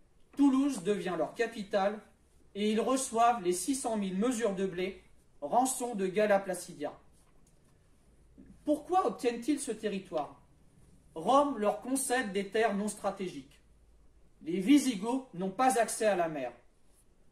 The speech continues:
Ravenne garde le contrôle des voies de communication terrestre le long de la Méditerranée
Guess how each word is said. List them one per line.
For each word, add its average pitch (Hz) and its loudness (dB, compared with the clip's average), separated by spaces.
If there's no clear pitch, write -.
Ravenne 247 2
garde 226 0
le 196 -2
contrôle 226 -4
des 180 -2
voies 220 2
de 180 -2
communication 208 -4
terrestre 208 0
le 214 0
long 247 0
de 208 2
la 202 6
Méditerranée 190 -2